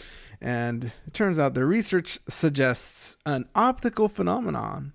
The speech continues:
called diffraction may be the answer. Light passing through a small opening, perhaps some distance, some distant trees on either side of the old track bed,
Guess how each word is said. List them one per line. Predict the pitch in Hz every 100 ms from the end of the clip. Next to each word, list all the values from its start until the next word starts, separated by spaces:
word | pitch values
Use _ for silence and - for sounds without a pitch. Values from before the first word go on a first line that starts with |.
| _
called | - 151 151 156 -
diffraction | 143 165 - 240 262 - 117 117 139 _ _ -
may | 143 156
be | 156
the | 151 139
answer. | 160 214 - - - - - -
Light | 120 123 175 - _ _
passing | - 170 180 196 175
through | 156 139
a |
small | 117 - 143 139 135
opening, | 143 156 - 113 117 127 - - -
perhaps | - 135 139 143
some | - 151
distance, | 131 147 - 165 151 - - - _
some | - - 147
distant | 135 151 170 -
trees | - 165 151 139
on | 123
either | 131 131
side | - 127 127
of | 123
the | 123 -
old | 117 120 120 - -
track | - 139 - -
bed, | 90 73